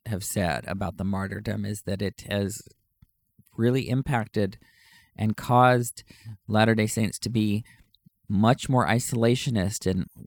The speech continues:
distrustful of outsiders and not letting anything in unless it's been from, from inside. I mean, that's the exact opposite of what Joseph did. Look at how much we've, we've got bucket loads of revelation from Joseph. What do we have from all the rest,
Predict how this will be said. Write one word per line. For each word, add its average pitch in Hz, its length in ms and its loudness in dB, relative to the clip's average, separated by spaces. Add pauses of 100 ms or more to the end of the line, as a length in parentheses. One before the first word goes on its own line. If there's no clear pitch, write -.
(480)
distrustful 127 640 0
of 117 80 0
outsiders 107 640 4
and 98 140 0
not 110 220 2
letting 131 280 2
anything 127 380 0
in 135 200 4
unless 101 340 0
it's - 140 -10
been 110 420 2 (680)
from, 110 380 4
from 110 200 0
inside. 131 460 2
I 107 40 0
mean, 110 120 -2
that's 190 260 4
the 185 60 0
exact 139 440 2
opposite 151 500 2
of 123 100 -2
what 110 140 2
Joseph 165 400 0
did. 117 220 0
Look 143 180 2
at 190 100 -2
how 156 160 0
much 151 380 -2 (720)
we've, 160 260 4 (140)
we've 147 200 4
got 147 220 6 (180)
bucket 170 340 4
loads 110 500 6
of 113 220 0
revelation 120 640 6
from 113 220 0
Joseph. 117 540 2
What 120 180 4
do 160 40 6
we 175 140 2
have 165 220 4
from 151 180 2
all 151 140 4
the 131 100 0
rest, - 720 -4